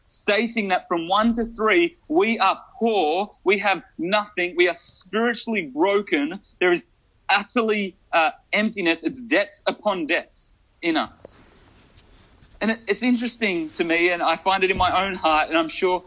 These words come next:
you would agree, when we hear that we have nothing at all, we need it clar-, we need to be clarif-, we need to clarify that. For some reason, in my heart, it's the human pride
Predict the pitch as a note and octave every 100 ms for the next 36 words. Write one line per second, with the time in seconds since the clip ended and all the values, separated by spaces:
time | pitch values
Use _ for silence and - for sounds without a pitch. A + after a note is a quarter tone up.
0 | - - F3+ F3+ D3 E3 F#3+ D#3+ D3+ _
1 | _ _ F3+ G#3 G#3+ F#3+ A3+ B3 A#3+ G#3
2 | F#3+ F#3 F3+ F#3+ E3+ E3 F#3+ G3 G#3 G3+
3 | - F3 - E3+ F3+ C#3 A#2+ C#3 G3 -
4 | _ _ _ _ _ _ - E3 F3 F#3
5 | D#3 - - E3 D3+ - E3 F3 D3 C#3+
6 | B2 B2+ - D3+ B2+ - D3 E3 E3 -
7 | E3 E3 - A#2 G#2 - _ _ _ _
8 | _ - F3 - A#3 A#3 G#3+ A3 D#3+ B2
9 | A2 E3+ G3 - - E3+ E3+ F3 G3+ G#3+
10 | - E3+ D#3 D#3 D#3+ - - D#3+ - E3+
11 | F#3+ G3 - D#3+ B2+ B2+